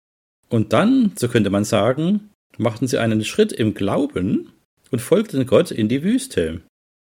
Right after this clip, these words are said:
Und so war es eine freudige Zeit. Aber die Zeit hatte auch eine gewisse Schwere mit sich. Und das ist auch, was wir fühlen, ist es nicht so? Denn wenn wir an diesem Abend zusammenkommen, freuen wir uns,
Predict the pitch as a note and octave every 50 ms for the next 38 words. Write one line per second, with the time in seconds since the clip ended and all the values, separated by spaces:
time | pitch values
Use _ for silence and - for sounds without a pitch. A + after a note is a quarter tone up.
0 | _ _ _ _ _ - A#2+ A#2+ C3 A2+ A2 A2 B2+ C3+ - C#3 C#3+ D3+ D3 -
1 | - E3 G3 A#3+ - C#4+ - - - - F#2 E2 D#2 D#2+ - - - _ _ _
2 | _ _ _ _ _ _ _ _ _ _ _ _ - E3 G3 G3 D#3 B2+ A2+ A#2
3 | - F#2 F2+ G2 - A#2 A#2 B2 - A#2+ A#2 C3+ C3 C3 B2 B2+ C#3 D3+ D3 -
4 | D#3 D3 - - F3+ G#3+ A3 G3 D3 A2 F2+ - - - E2 D#2+ - - - _
5 | _ _ _ _ _ _ _ _ _ - - A2 G#2+ G#2+ A2+ B2 A#2+ B2 B2 A#2+
6 | - C3 A#2+ - - B3 C#4+ - - - G#2 F2+ E2 D#2 D#2+ F2 - E3+ F3 -
7 | B2 - F2+ D#2+ - - - E2 D#2 D#2 D2+ - _ _ _ _ _ _ _ _
8 | _ _ _ _ _ _ _ _ _ - - - A#2+ A#2+ A#2 A#2+ A#2+ A#2+ A#2+ B2
9 | A#2 A2+ A#2+ A#2+ A#2 A2 C#3+ D#3+ - E3 C#3 A2+ A2 A#2 B2 B2+ A#2+ - A2+ -
10 | F#3 C4 D#4+ A3+ D3 - - F#2+ G#2 A#2+ C3+ C3 - - - G3 A#3+ B3+ G3 A#2
11 | G2 F#2+ F2+ F2+ F#2+ B2 F#3+ C4+ - - -